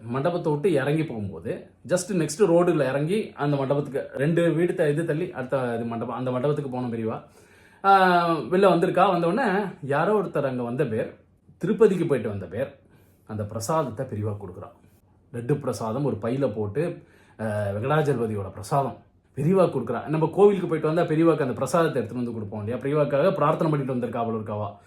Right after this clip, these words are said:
அவ அந்த பிரசாதத்தை கொடுக்குறா. யாரு என்ன, அவ யாருன்னு, யார் கொடுத்தான்னு கூட நாங்க பார்க்கல, கொடுத்துருக்கா. அங்க நாங்க பின்னாடி இருக்கோம். உடனே பெரியவா நின்னுட்டு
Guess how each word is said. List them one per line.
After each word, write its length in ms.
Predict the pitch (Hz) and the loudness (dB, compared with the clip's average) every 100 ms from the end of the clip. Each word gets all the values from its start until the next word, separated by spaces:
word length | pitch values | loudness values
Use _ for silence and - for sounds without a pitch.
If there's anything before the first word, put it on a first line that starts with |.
| - - - | -20 -12 2
அவ 180 | 175 | 6
அந்த 160 | 170 156 | 6 4
பிரசாதத்தை 460 | 147 190 190 185 143 | 0 2 2 2 2
கொடுக்குறா. 420 | 139 143 139 110 | 0 0 0 0
யாரு 340 | 127 180 214 | 4 6 8
என்ன, 200 | 185 180 | 6 2
அவ 240 | 170 139 127 | 0 -2 0
யாருன்னு, 540 | 135 202 226 208 - 120 139 | 4 6 6 4 0 -6 2
யார் 300 | 160 226 220 | 6 6 4
கொடுத்தான்னு 240 | 190 226 | 6 6
கூட 140 | 208 196 | 6 4
நாங்க 360 | 160 147 131 | 2 0 -2
பார்க்கல, 300 | 127 113 104 _ _ _ _ _ _ _ | -6 -8 -12 _ _ _ _ _ _ _
கொடுத்துருக்கா. 420 | 214 185 233 175 - - | -4 0 2 4 2 -2
அங்க 280 | 123 113 - _ _ _ _ _ _ _ _ | -8 -8 -10 _ _ _ _ _ _ _ _
நாங்க 260 | 202 226 240 | 0 4 4
பின்னாடி 340 | 208 226 240 | 4 4 4
இருக்கோம். 480 | 233 165 156 202 220 | 4 2 2 0 0
உடனே 260 | 156 175 226 | 0 2 0
பெரியவா 460 | 220 175 214 202 143 | 0 0 2 2 2
நின்னுட்டு 800 | 143 170 196 170 127 131 202 | 2 2 2 0 -2 -2 -2